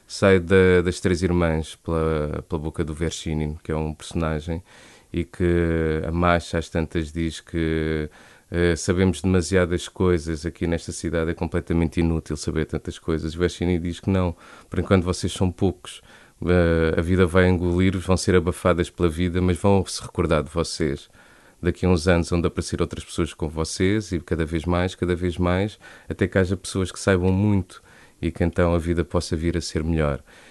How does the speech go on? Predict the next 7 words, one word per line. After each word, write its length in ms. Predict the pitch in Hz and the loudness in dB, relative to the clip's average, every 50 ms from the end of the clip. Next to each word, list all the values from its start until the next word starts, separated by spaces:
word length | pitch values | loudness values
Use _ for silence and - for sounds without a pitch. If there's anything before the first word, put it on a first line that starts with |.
| - - _ - | -20 -20 _ -10
Então 280 | - - - - 87 87 | -10 -6 0 0 2 4
não, 540 | 87 92 95 90 87 87 85 - - 87 - - - - - - - - - 120 - - _ - - | 4 4 4 4 4 2 2 0 -2 -4 -6 -8 -16 -20 -18 -20 -18 -14 -14 -16 -16 -16 _ -10 0
tem 160 | - 98 98 | 2 4 4
dois 200 | 90 98 98 90 | 6 4 2 2
sentidos, 580 | - - 95 92 - - 98 87 80 - - - | 2 2 2 2 2 0 0 0 0 -4 -6 -4
não 160 | 80 78 76 | -4 -2 -2
é? 140 | 76 78 80 | -2 -4 -4